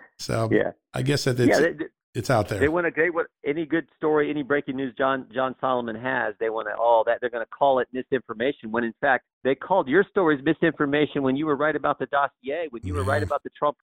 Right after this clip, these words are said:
Speaker 2: So th-, they want more of that. And with government working directly with big tech, they will get more of that. That's why we have to stop these bills and do, do this, uh, change the right way.
Speaker 1: So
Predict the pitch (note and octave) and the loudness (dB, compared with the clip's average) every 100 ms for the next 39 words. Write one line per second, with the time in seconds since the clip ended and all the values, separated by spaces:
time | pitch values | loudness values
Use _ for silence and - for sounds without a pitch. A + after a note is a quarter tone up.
0 | _ E3+ B2 _ C#3+ - B2 E3+ F#3 C#3 | _ -2 -2 _ -10 -4 2 4 4 0
1 | D#3 F#3+ F#3+ C3 D3 E3 D#3+ - B2+ G#2+ | 2 2 0 -2 0 2 0 0 0 -2
2 | G2 A#2 C#3 G#2+ G2+ - B2+ B2+ A#2 B2 | -4 0 2 2 -2 -8 -10 -8 -4 -4
3 | - _ C3+ D#3+ D#3 C#3 A#2+ C3 C3 A2+ | -6 _ 0 0 -2 -6 -4 -4 -4 -12
4 | G#2+ G#2+ C#3+ - B2+ G#2+ A2 G#2+ - _ | -8 0 0 0 -8 -4 -4 -4 -8 _
5 | - A2+ - - G2 - _ _ _ A#2+ | -4 -4 -6 -10 -10 -10 _ _ _ 0
6 | A2 G#2+ G2 D3+ - A2 G2 G2 G2+ - | 2 -2 -4 -6 -6 -6 -6 -2 -4 -2
7 | A2+ C#3 C3 A2+ A2 A2+ - - B2 A2+ | -2 -2 -2 -2 -4 -10 -10 -4 -2 -2
8 | B2 B2+ - G#2+ G2+ - A#2 G#2+ A2 G#2+ | -2 -2 0 0 0 -2 -8 0 2 2
9 | - _ _ A2+ A2 A2 - A#2 G2 - | -4 _ _ -2 2 0 0 0 0 2
10 | A#2 A2 - - G#2+ F#2+ G2 F#2+ - _ | 2 2 -4 -6 -4 0 -2 -4 -12 _
11 | _ _ - - C#3 A#2+ A2+ G#2+ | _ _ -12 0 2 4 2 0